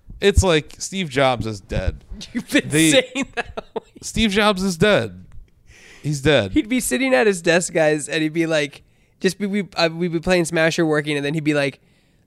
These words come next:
Speaker 2: <sighs> "Steve Jobs is dead." <laughs> Like, just out of nowhere.
Speaker 1: Yeah. It's just true. You
Speaker 2: No,
Speaker 1: know
Speaker 2: you're right. You are, that is a fact. That's not an opinion. That is, that is a
Speaker 1: It's
Speaker 2: fact.
Speaker 1: true. He's dead.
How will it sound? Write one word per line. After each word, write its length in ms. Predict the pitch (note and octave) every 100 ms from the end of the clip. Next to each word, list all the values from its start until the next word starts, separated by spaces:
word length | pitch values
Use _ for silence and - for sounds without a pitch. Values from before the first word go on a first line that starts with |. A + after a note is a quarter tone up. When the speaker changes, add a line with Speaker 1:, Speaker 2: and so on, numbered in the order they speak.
| -
Speaker 2:
<sighs> 680 | - - - - - - _
"Steve 340 | - - -
Jobs 380 | - - D#3 D#3
is 140 | - - -
dead." 260 | F2 -
<laughs> 80 | D3 _ _ _
Like, 140 | - -
just 240 | C4 -
out 80 | B3
of 140 | G3+
nowhere. 360 | A3 A3+ A#3+ B3 - -
Speaker 1:
Yeah. 260 | C#3 A3 F#3+ - _ - - - - - - -
It's 260 | F#3 G3+ -
just 260 | G#3+ -
true. 360 | - D#4 A3 G#2+ - - - _ - _ _ - _ _ - - -
You 120 | C#4+
Speaker 2:
No, 20 |
Speaker 1:
know 40 |
Speaker 2:
you're 180 | F#4 F4
right. 200 | D4 B3
You 220 | G3 G3+
are, 100 | G#3
that 160 | F#3 G#3
is 140 | A3
a 60 | G3+
fact. 320 | A#3+ F#3+ C#3
That's 180 | D3 D3
not 120 | F3
an 80 | F3+
opinion. 380 | F#3 F#3+ F#3 F#3
That 140 | E3
is, 120 | D#3+
that 180 | - D3+
is 120 | D3 C#3+
a 100 | D3
Speaker 1:
It's 140 | A#2
Speaker 2:
fact. 140 | -
Speaker 1:
true. 320 | - C3 G#2+ G2+ _ _ _ _ _ _ _ -
He's 220 | D3 B2+
dead. 460 | C3+ B2+ G2 F#2+